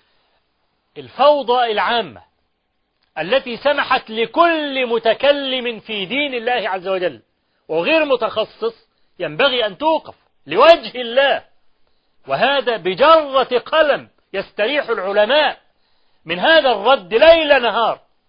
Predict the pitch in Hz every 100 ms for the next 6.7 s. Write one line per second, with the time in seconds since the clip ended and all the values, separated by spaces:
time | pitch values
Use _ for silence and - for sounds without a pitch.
0 | _ 147 277 294 240 170 220 202 190 277
1 | 240 _ _ _ _ _ _ 180 170 269
2 | 262 180 _ _ _ _ - 151 - 214
3 | 208 196 - 165 220 302 311 285 220 196
4 | - 294 285 233 214 233 277 247 220 262
5 | 294 277 - - 226 - 320 311 262 -
6 | 185 202 185 175 240 247